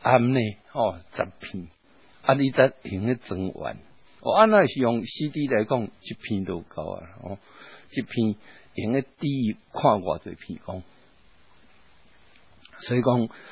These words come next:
呃，这个C D到尾啊，咱开C D用C D的时阵，最主要就是讲，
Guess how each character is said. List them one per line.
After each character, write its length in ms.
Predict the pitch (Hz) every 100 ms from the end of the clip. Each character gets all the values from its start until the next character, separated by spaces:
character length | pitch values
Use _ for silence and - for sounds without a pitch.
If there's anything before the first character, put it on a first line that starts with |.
| - -
呃， 200 | 98 95
这 140 | -
个 80 | 117
C 320 | 107 - 127 110
D 260 | 113 117 - - -
到 120 | 123
尾 300 | 135 143 113
啊， 160 | 80 - 117
咱 340 | 120 131 131 - - _ _ - - - - - - - - - - -
开 140 | 117
C 220 | 107 127
D 140 | 123 131
用 200 | 110 90
C 240 | - 117 104
D 160 | 113
的 120 | 107
时 260 | 87 101 87
阵， 220 | 92 95 - - -
最 200 | 165 147
主 220 | - 143
要 180 | 123 98
就 140 | 92
是 140 | - -
讲， 140 | 110